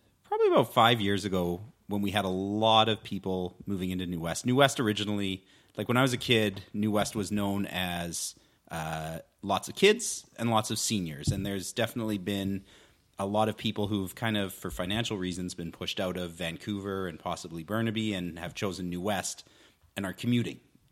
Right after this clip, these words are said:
downtown for work. What sort of strategies has the city done to try and bring those people into the community?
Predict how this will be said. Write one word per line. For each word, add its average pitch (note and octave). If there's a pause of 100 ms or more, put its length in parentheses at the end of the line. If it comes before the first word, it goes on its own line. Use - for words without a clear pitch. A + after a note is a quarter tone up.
downtown G2
for F2+
work. E2 (680)
What F#4
sort A4
of F4+
strategies A#2+
has G#2+
the G#2+
city G#2
done F#2+
to G2
try F#2+
and F2+
bring G#2+
those G2
people G2
into F#2
the F2+
community? B2